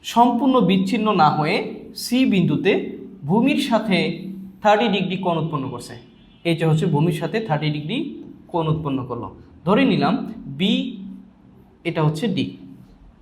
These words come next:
দেখো আরেকবার দেখি, সিক্সটি মিটার লম্বা একটি গাছ, এবি একটি গাছ যেটার উচ্চতা হচ্ছে সিক্সটি মিটার।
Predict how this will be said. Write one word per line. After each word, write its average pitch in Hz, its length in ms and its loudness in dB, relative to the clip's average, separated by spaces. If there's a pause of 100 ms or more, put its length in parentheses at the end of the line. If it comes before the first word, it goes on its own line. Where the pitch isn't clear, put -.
(560)
দেখো 170 280 2 (760)
আরেকবার 208 360 8
দেখি, 247 500 2 (600)
সিক্সটি 240 360 0
মিটার 247 240 4
লম্বা 202 240 6
একটি 170 180 2
গাছ, 123 220 0 (460)
এবি 208 340 4 (360)
একটি 175 240 0
গাছ 156 280 6 (400)
যেটার 185 380 0
উচ্চতা 214 320 -2
হচ্ছে 202 220 -6
সিক্সটি 233 360 -6
মিটার। - 300 -4